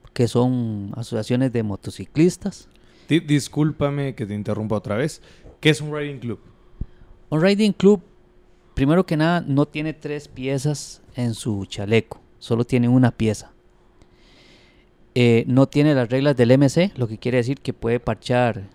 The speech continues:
Speaker 1: eh, mujeres. Quiere decir que, eh, la junta directiva puede ser de menos de cinco, ¿verdad? Quiere decir que pueden andar motocicletas para abajo de los quinientos centímetros cúbicos.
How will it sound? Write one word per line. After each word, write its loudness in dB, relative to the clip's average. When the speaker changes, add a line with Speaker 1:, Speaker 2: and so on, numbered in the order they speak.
Speaker 1:
eh, -8
mujeres. 2
Quiere 0
decir 0
que, 0
eh, -4
la -4
junta -4
directiva 0
puede 2
ser -4
de -2
menos -4
de -4
cinco, 2
¿verdad? -2
Quiere 0
decir 0
que 2
pueden 6
andar 4
motocicletas -2
para -2
abajo 2
de 2
los -4
quinientos -2
centímetros -4
cúbicos. 0